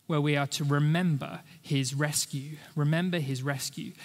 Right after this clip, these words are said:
This is the main section of the psalm, and the psalmist turns from looking at God's works generally to his work of salvation specifically. Now, for an Israelite, these verses, verses three to nine, would just have unmissable echoes of God's rescue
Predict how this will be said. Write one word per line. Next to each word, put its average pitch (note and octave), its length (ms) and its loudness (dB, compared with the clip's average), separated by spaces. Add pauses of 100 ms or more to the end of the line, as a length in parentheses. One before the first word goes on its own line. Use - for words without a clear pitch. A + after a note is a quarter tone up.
(160)
This B3+ 140 6
is A3+ 140 4
the G#3+ 80 8
main A3+ 360 6
section F#3 440 2
of C3 100 -4
the D#3+ 60 -2
psalm, D3 440 2 (240)
and G3+ 240 2
the G#3 60 4
psalmist B3 420 2
turns A3 280 4
from D#3+ 200 2 (140)
looking G#3+ 240 6
at F3 180 0
God's A3+ 320 2
works E3 420 2
generally F#3+ 800 0 (380)
to F3+ 120 0
his D3+ 220 4
work G#3 380 2
of G#3 100 0
salvation E3 880 2 (340)
specifically. - 840 -4 (720)
Now, E3+ 100 6
for C4 200 2
an A3 80 4
Israelite, E3+ 480 2
these A3 260 4
verses, F#3 460 0
verses C#3+ 320 0
three G3 240 0
to G3+ 120 0
nine, D3 320 2
would C#3+ 120 0
just E3 160 0
have E3+ 160 0
unmissable F#3+ 760 4
echoes B2+ 500 -2
of - 200 -10
God's C#3+ 280 -2
rescue D3 580 -4